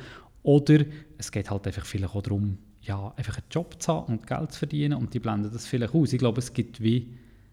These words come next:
wie beides, wenn du natürlich auf einem Level bist, dass du dir Jobs kannst aussuchen kannst. Behaupte jetzt mal, gehst du nicht irgendwo her, scha-, ga-, ga-, arbeiten, wo sich die, die,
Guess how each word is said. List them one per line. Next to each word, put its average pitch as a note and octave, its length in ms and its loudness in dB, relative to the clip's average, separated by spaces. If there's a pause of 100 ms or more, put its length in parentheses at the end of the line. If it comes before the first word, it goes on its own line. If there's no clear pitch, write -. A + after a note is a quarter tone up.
(180)
wie A2+ 120 2
beides, C3+ 720 2
wenn A#2 180 2
du B2+ 100 2
natürlich B2+ 460 4
auf - 280 -6
einem A2 200 2
Level C#3+ 240 2
bist, D3 260 -2
dass G#2 80 -6
du A#2+ 80 2
dir A#2+ 160 -2
Jobs - 340 2
kannst G2+ 140 2
aussuchen - 480 -2
kannst. C#3 160 -12 (1400)
Behaupte C3+ 540 8
jetzt B2+ 180 2
mal, B2 180 8
gehst A2 260 4
du - 40 4
nicht A#2 140 6
irgendwo A2 320 4
her, G#2 320 2
scha-, A#2 240 -2
ga-, - 100 -8
ga-, G#2+ 280 -2
arbeiten, A2 420 0
wo G#2+ 80 0
sich - 240 -4
die, G#2 360 2
die, G#2 400 2